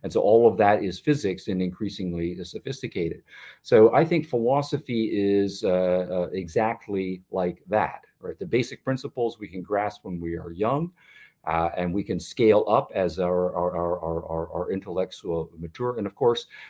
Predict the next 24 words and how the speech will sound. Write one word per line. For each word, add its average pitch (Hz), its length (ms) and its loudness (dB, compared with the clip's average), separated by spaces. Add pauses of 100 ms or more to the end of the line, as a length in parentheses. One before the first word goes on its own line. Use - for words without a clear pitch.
(120)
once 160 260 6
you 147 100 4
get 127 280 6 (100)
into 120 520 0
the 92 120 0
very 107 240 4
sophisticated 87 920 -2
issues, - 580 -6
you 95 80 -4
know, 87 60 -10
philosophy 110 560 0
does 110 340 2
merge 107 400 0
into 95 240 -6
physics. 87 640 -6
Philosophy 92 460 -6
does 95 320 -4
merge 95 340 -6
into 90 240 -6
neuroscience. 87 920 -8 (360)
It 98 100 -4
does 95 220 2
merge 101 380 0
into 92 520 -2